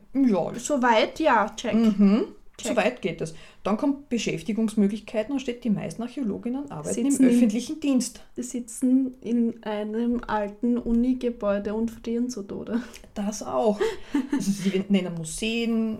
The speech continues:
Speaker 2: Ja.
Speaker 1: Überprüfen von Kunstgegenständen, Archiven, Bodendenkmalpflege, Ämter, Forschungseinrichtungen, in
Speaker 2: Ja.
Speaker 1: Forschung und Lehre an Unis. Auch private Grabungsfirmen suchen hin und wieder nach Archäologinnen,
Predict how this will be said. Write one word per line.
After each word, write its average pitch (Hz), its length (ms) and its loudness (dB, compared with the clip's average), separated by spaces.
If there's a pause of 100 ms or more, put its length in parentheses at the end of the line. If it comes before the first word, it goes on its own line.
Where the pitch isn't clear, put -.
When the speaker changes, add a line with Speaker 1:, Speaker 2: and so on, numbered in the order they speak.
(100)
Speaker 2:
Ja. - 100 0
Speaker 1:
Überprüfen 202 380 2
von 190 140 -6
Kunstgegenständen, 214 680 0
Archiven, 220 580 -2
Bodendenkmalpflege, 202 800 0
Ämter, 160 260 -8
Forschungseinrichtungen, 240 1080 -2 (180)
in 202 100 -2
Speaker 2:
Ja. 190 60 2
Speaker 1:
Forschung 196 260 2
und 196 80 4
Lehre 165 200 -4
an 185 80 -4
Unis. 190 380 2 (360)
Auch 170 360 2
private 262 480 -2
Grabungsfirmen 226 680 -2
suchen 254 380 0
hin 226 380 4
und 311 260 -2
wieder 214 240 4
nach 226 220 -2
Archäologinnen, 196 720 -2